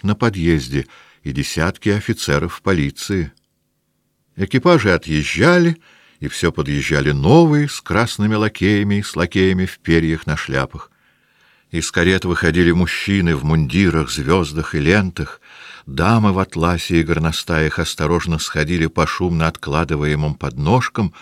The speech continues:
и торопливо и беззвучно проходили по сукну подъезда.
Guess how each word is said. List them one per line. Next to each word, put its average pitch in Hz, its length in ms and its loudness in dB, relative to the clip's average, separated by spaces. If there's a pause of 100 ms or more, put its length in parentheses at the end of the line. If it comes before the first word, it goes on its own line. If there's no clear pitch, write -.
(320)
и 76 80 -8
торопливо 78 580 0
и 73 100 2
беззвучно 73 720 -2
проходили 82 580 -4
по 87 160 -8
сукну - 420 -6
подъезда. 65 640 -8